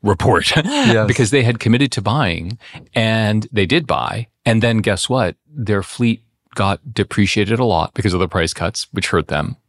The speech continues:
Speaker 1: But then repair costs were high, and they got really worried about repair costs. So I think your final possibility that there's something going on after you peel away the early, range anxiety is maybe more persistent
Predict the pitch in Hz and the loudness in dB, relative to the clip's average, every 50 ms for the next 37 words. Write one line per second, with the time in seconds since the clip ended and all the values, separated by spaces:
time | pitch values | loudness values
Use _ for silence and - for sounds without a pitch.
0 | _ - 113 - - 131 143 147 147 135 120 120 - - 160 196 220 - - - | _ -4 -2 0 2 2 4 4 2 2 2 0 0 0 0 -2 -2 -2 -2 -4
1 | - - - - - - - 95 87 85 50 - - - - - _ _ - - | -4 -4 -4 -6 -4 -4 -4 -6 -4 -4 -6 -6 -8 -14 -18 -20 _ _ -20 -20
2 | - - - - - 104 107 107 107 110 110 107 101 - - 110 101 107 101 - | -20 -20 -10 -4 -2 0 0 2 0 0 0 0 -2 -2 -2 -2 -2 -2 -2 -2
3 | 95 90 104 113 131 127 104 92 87 90 92 98 101 104 104 - 104 - - 120 | 0 2 2 2 2 2 2 0 0 0 0 -2 -2 -4 -4 -6 -6 -4 -2 -2
4 | 175 180 - - - - - - - - - - - - - - - - - - | -2 -4 -4 -8 -8 -8 -8 -10 -10 -10 -10 -10 -12 -14 -18 -20 -20 -20 -20 -20
5 | - - - - - 165 151 - - _ _ _ - - - 135 151 185 - - | -16 -10 -2 2 4 4 4 2 -2 _ _ _ -12 -4 0 2 2 2 2 0
6 | 233 220 - _ _ - 127 117 135 151 156 139 120 - - 127 120 131 131 120 | -2 -2 -2 _ _ -4 0 2 2 2 2 0 -2 -2 0 0 2 2 0 0
7 | - - 110 107 - 110 104 104 101 95 90 87 82 80 87 - 107 98 - - | 0 -2 -2 -2 -2 -2 -2 0 0 0 -2 -4 -4 -6 -6 -6 -4 -4 -4 -2
8 | - 139 156 156 - 165 160 139 131 123 123 117 110 110 107 104 104 - - 101 | -2 -2 -2 -2 -2 -4 -2 0 0 0 2 2 2 2 2 2 0 -2 -2 -2
9 | 104 117 - - 143 139 131 123 - - 120 120 123 123 117 104 107 107 104 95 | -2 -2 -2 -2 -2 -2 -2 -2 -2 -2 0 0 0 0 0 0 0 0 0 0
10 | 101 - 95 95 92 90 90 85 85 85 - - - - _ _ _ _ _ - | 0 -2 -2 -4 -6 -6 -8 -8 -10 -10 -12 -16 -20 -20 _ _ _ _ _ -2
11 | 101 110 123 131 139 131 135 127 120 107 117 107 107 107 101 104 98 90 87 - | 0 2 2 2 2 2 4 2 2 2 2 0 0 0 0 0 -2 -2 -2 -2
12 | 95 92 98 95 92 92 92 92 98 95 92 95 98 98 - _ _ _ _ _ | -2 -2 0 0 0 0 0 2 2 2 0 0 -2 -6 -8 _ _ _ _ _
13 | _ _ _ _ - - 113 104 - - 90 85 - - 101 113 226 214 | _ _ _ _ -4 -2 0 0 0 0 -2 -2 -2 -2 -2 -2 -2 -4